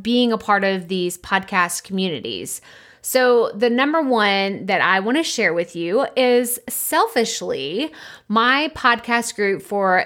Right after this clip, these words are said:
the Profit Podcast. So we have the Profit Podcast online community, which is our free Facebook group. You can just go to Facebook, type in the Profit Podcast, and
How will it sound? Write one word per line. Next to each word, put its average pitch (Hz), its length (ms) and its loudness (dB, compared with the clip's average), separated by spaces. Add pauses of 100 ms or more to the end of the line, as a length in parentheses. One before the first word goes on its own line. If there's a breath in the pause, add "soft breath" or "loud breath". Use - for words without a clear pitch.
(120)
the 190 140 -4
Profit 202 420 0
Podcast. - 600 -2
So 214 240 0
we 220 180 -2
have 240 360 2
the 220 100 -2
Profit 226 380 -2
Podcast 208 640 0
online 202 360 0
community, 196 600 0
which 208 280 -2
is 190 400 -2
our 196 240 0
free 214 540 -4 (280 loud breath)
Facebook 214 500 0
group. 262 500 0
You 208 100 -2
can 196 200 0
just 165 420 -2
go 170 100 0
to 147 60 -2
Facebook, 269 680 0
type 180 280 -4
in 175 140 -8
the 170 80 -10
Profit 170 360 -8
Podcast, 269 800 0
and 196 320 -2